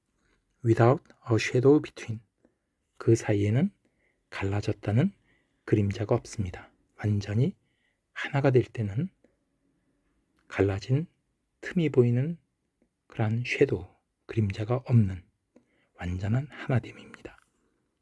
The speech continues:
Through the death of Jesus Christ, 예수 그리스도의 죽음을 통해서 그렇게 하실 수 있습니다. Never tolerate, 결코 묵인하지 마십시오.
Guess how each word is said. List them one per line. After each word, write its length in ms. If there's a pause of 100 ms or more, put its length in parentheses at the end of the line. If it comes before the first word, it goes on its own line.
(440)
Through 260
the 120
death 420
of 180
Jesus 380
Christ, 440 (640)
예수 640
그리스도의 600 (520)
죽음을 460 (120)
통해서 380 (540)
그렇게 300
하실 260
수 320 (540)
있습니다. 560 (1040)
Never 420 (140)
tolerate, 560 (640)
결코 560
묵인하지 640
마십시오. 420